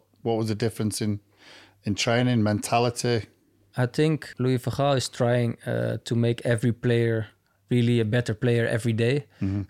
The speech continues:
Speaker 2: Like, um, playing on your right foot, playing, uh, you know, where's
Speaker 1: Your
Speaker 2: the
Speaker 1: weak foot,
Speaker 2: opponent,
Speaker 1: yeah, yeah.
Speaker 2: uh, like, always the small things, the small details. Mourinho is really a winning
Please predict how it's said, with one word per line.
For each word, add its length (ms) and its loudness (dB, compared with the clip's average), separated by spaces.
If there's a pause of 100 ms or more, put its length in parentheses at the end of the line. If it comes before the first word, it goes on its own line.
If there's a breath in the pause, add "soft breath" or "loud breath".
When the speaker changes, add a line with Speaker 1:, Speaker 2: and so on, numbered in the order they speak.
Speaker 2:
Like, 420 -4
um, 460 -4 (120)
playing 300 0
on 120 2
your 120 2
right 240 0
foot, 460 -2 (120)
playing, 460 -2
uh, 480 -4 (140)
you 120 -4
know, 160 0
where's 300 2
Speaker 1:
Your 80 0
Speaker 2:
the 60 2
Speaker 1:
weak 180 0
foot, 100 0
Speaker 2:
opponent, 380 2
Speaker 1:
yeah, 80 0
yeah. 140 0
Speaker 2:
uh, 60 -4 (200)
like, 240 -2 (320 loud breath)
always 380 2 (720)
the 80 0
small 320 4
things, 280 2
the 60 -2
small 260 2
details. 580 0 (580 loud breath)
Mourinho 600 4
is 220 0
really 320 2
a 80 0
winning 380 0